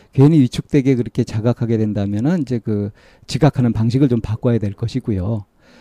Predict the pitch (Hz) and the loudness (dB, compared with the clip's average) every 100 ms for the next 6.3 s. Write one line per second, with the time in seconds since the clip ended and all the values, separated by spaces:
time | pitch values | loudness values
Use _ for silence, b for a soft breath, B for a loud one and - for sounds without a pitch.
0 | b b - 185 185 170 175 151 131 131 | b b -6 0 2 4 2 2 2 2
1 | 139 135 127 120 139 113 123 151 135 113 | 2 2 0 0 2 4 4 4 2 0
2 | 113 123 107 117 135 135 123 113 104 104 | 0 0 0 2 2 2 0 0 -2 -2
3 | 175 - 139 131 123 123 117 b b - | -2 2 4 4 2 0 -2 b b 0
4 | 131 131 131 - 165 160 143 123 123 120 | 2 4 2 2 0 2 0 0 -2 -2
5 | 104 - 131 117 120 131 - 151 139 127 | -6 -4 -2 -2 -4 -6 -4 -2 -2 -2
6 | 127 196 | 2 2